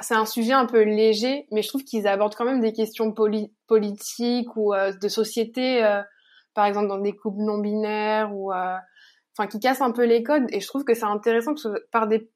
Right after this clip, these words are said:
sujets un peu, qu'on dirait un peu plus légers, ben, on a,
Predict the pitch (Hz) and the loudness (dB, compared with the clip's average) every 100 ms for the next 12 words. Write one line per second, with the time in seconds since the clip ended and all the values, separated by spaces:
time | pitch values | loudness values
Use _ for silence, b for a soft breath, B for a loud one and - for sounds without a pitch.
0 | - - - 240 226 254 233 233 214 - | -16 -8 -2 0 2 2 2 4 2 2
1 | 240 226 214 233 240 226 226 220 220 226 | -2 0 2 2 0 0 -2 -4 0 2
2 | 220 220 214 269 254 202 196 196 196 | 6 6 4 -2 0 -2 -2 -4 -4